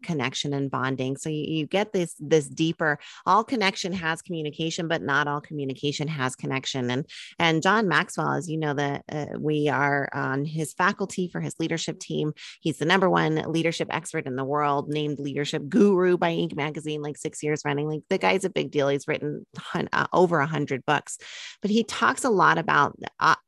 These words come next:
A, the importance of communication in general and language and how we frame what we say, and B, how important it is for us to communicate with connection,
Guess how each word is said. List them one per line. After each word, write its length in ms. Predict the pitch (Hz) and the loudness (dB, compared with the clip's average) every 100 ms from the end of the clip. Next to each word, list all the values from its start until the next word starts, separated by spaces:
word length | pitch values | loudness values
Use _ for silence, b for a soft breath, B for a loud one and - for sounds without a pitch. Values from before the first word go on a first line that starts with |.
| - | -4
A, 460 | 170 196 170 151 | 4 6 4 2
the 160 | 160 160 | -2 -2
importance 420 | 147 - 151 147 | -2 -4 -4 -2
of 240 | 147 131 - - | -2 -4 -8 -12
communication 680 | 170 151 135 151 147 151 | -6 -4 -4 -2 -2 0
in 120 | 143 131 | 0 0
general 440 | 151 170 151 139 | 2 2 2 2
and 120 | 143 | 0
language 460 | 135 135 135 135 131 | 0 0 0 0 -2
and 140 | 147 | -6
how 180 | 160 143 | -4 -4
we 140 | 139 | -4
frame 340 | 135 143 143 156 | -4 -2 0 0
what 160 | 143 | -2
we 100 | 143 | -4
say, 360 | 139 143 123 151 B B B B | -6 -4 -2 -4 B B B B
and 200 | 180 170 | 2 2
B, 420 | 196 220 185 170 | 2 2 2 0
how 580 | - - 170 170 165 - - | -4 -4 0 0 -2 -6 -8
important 640 | 170 165 - 254 - 226 | -6 -6 -2 0 2 2
it 160 | 156 160 | 0 0
is 320 | 165 156 151 | 2 2 0
for 180 | - 175 | -4 -2
us 220 | 156 170 | 0 0
to 360 | - 190 170 170 | -4 -4 -2 -4
communicate 640 | - 185 190 226 - 233 180 | -6 -4 -2 -4 -4 -6 -4
with 320 | 170 175 - | -2 -2 -4
connection, 640 | - 151 151 - 170 156 | -10 -6 -4 -2 0 0